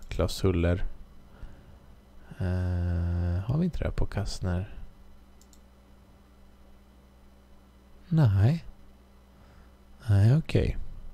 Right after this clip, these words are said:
Mm. Det trodde jag att vi hade.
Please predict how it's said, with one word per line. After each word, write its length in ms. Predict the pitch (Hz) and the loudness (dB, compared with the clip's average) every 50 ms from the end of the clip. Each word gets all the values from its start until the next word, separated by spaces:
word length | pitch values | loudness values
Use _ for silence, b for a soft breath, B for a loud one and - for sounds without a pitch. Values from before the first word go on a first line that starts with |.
| - - - | -16 -4 2
Mm. 280 | 120 127 135 123 98 90 - - - - - - - - - - - - - - - b b b b b b b b b b b - - - - - - | 4 4 4 4 2 0 -6 -10 -16 -20 -20 -20 -20 -20 -20 -20 -20 -20 -20 -20 -20 b b b b b b b b b b b -20 -20 -20 -20 -10 -2
Det 800 | - 90 92 95 104 113 117 123 123 123 120 120 120 120 120 117 | 0 2 4 4 4 4 4 4 4 4 4 4 4 4 4 2
trodde 240 | - - 127 110 104 | 2 2 2 4 4
jag 280 | 92 92 113 139 131 - - - - - - - - - | 4 4 4 4 2 0 -2 -6 -8 -12 -16 -16 -14 -10
att 240 | - - - - - | -8 -6 -2 2 4
vi 40 | |
hade. 260 | 101 92 85 - - | 4 4 4 2 0